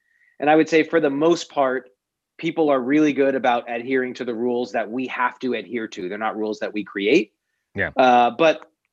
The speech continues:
Speaker 1: you know, you guys know, just add alcohol, and every once in a while there are, uh, people that don't like to follow that, and that just becomes an issue. So, I mean, process-wise, not difficult for us to follow, but with anything else,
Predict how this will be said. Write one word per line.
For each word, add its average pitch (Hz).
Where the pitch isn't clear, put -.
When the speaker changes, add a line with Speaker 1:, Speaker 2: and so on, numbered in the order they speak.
Speaker 1:
you 208
know, 156
you 175
guys 156
know, 143
just 151
add 139
alcohol, 131
and 120
every 135
once 127
in 135
a 120
while 120
there 117
are, 110
uh, 107
people 123
that 113
don't 117
like 120
to 113
follow 123
that, 156
and 147
that 135
just -
becomes 123
an 107
issue. 101
So, 110
I 143
mean, 139
process-wise, 156
not 131
difficult 120
for 123
us 117
to 107
follow, 110
but 104
with 123
anything 123
else, 117